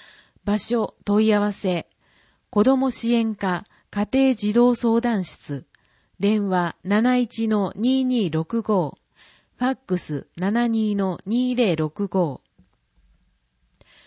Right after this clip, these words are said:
子どもと親の相談電話。毎週月曜日から金曜日。時間、九時から十七時。場所、問い合わせ。教育相談室。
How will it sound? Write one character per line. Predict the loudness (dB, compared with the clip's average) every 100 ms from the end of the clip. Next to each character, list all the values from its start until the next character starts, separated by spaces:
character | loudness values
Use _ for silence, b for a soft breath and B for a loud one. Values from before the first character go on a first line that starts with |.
| b b b -4
子 | 0
ど | 2 2
も | 0
と | 0 2
親 | 2 0 0
の | -2 -6
相 | -2 0 2
談 | 0 -2 -2
電 | -2 -2 -6
話。 | -10 -14 b b b b b b
毎 | 0 2 2
週 | 0 0 2
月 | -2 0 0
曜 | 0
日 | 0
か | -2
ら | -4 -2
金 | -4 -2
曜 | -2 -2 -4
日。 | -8 -12 _ _ _ -8
時 | -6
間、 | -4 -2 -2 -4 -10 _ -4
九 | -2
時 | -2 -2
か | -2
ら | -4 -4
十 | -2 -2
七 | -2 -2 -4
時。 | -4 -10 -16 _ _ _ b b b b b b -6
場 | -4
所、 | -2 -2 -2 -2 -2
問 | 0 2
い | 2
合 |
わ | 0 -4
せ。 | -2 -4 -4 -10 b b b -2
教 | 2 4
育 | 4 0 -2
相 | 2 2
談 | 0 -2
室。 | -4 -8 -8 -8